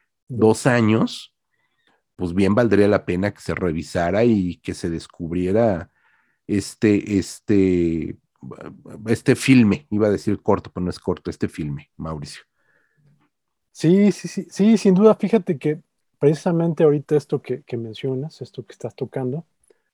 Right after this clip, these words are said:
Speaker 2: pues me acaba de suceder, ¿no? Porque a mí To Evil Eyes es una película que en mayor medida me gusta mucho, o me gustaba mucho, por el segmento de Argento.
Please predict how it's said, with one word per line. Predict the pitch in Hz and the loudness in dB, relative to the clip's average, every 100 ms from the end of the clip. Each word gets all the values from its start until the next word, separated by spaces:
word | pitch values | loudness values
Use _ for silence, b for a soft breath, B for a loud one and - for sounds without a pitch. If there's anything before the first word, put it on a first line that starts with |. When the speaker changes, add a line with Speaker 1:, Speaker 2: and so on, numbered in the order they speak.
| _ | _
Speaker 2:
pues | - 131 | -2 0
me | |
acaba | 143 185 190 | 2 4 4
de | |
suceder, | 160 135 139 147 196 | 4 2 2 2 2
¿no? | 175 151 | -2 -2
Porque | 175 147 127 - 135 131 127 127 160 - _ | 0 0 0 0 4 6 4 2 -2 -10 _
a | 131 | 0
mí | 156 | 2
To | 185 208 | 4 6
Evil | 208 202 180 | 6 6 6
Eyes | 175 190 - - _ _ _ _ _ _ | 4 -2 -4 -18 _ _ _ _ _ _
es | 156 143 | -6 0
una | 180 165 | 2 4
película | 143 131 139 156 165 | 2 2 2 0 0
que | 131 135 | 0 -2
en | 123 123 | -2 -2
mayor | 123 120 147 | 0 2 2
medida | 156 151 143 160 170 _ _ _ _ _ _ _ | 2 2 2 0 -6 _ _ _ _ _ _ _
me | - 131 | -2 0
gusta | 127 160 - | 2 2 2
mucho, | 165 156 156 - 185 190 | 4 4 0 -2 -4 -4
o | - 120 | -10 -8
me | 123 | -6
gustaba | 113 113 165 170 | -6 0 2 2
mucho, | 160 151 147 180 196 | 2 0 0 -4 -4
por | - 135 | -2 -2
el | 120 | 0
segmento | 127 120 131 139 | -4 -2 -2 2
de | 127 | 2
Argento. | 123 127 160 147 | 2 0 -2 -4